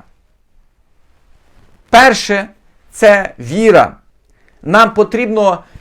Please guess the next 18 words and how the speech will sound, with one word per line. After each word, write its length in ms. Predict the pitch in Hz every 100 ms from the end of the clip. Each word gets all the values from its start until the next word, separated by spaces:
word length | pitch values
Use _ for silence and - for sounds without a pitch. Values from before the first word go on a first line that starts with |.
| _
вірити 920 | 139 120 165 254 233 190 190 190 208 - _ _ _
в 160 | 139 127
Бога, 480 | 143 240 233 185 131
вірити 520 | 175 247 240 240 214
в 40 |
Його 340 | 196 196 208 220
Слово, 460 | - 208 165 139
віра. 520 | 120 190 220 180 120 - _ _ _ -
І 80 | 160
він 180 | 240
каже: 300 | 240 240 185
А, 120 | 196 185
а 60 |
тепер 340 | 165 202 262 247
залишаються 640 | 214 214 233 240 226 214
ці 220 | 202 220
три. 400 | 220 214 175 - _ -
Віра. 560 | 120 143 226 196 123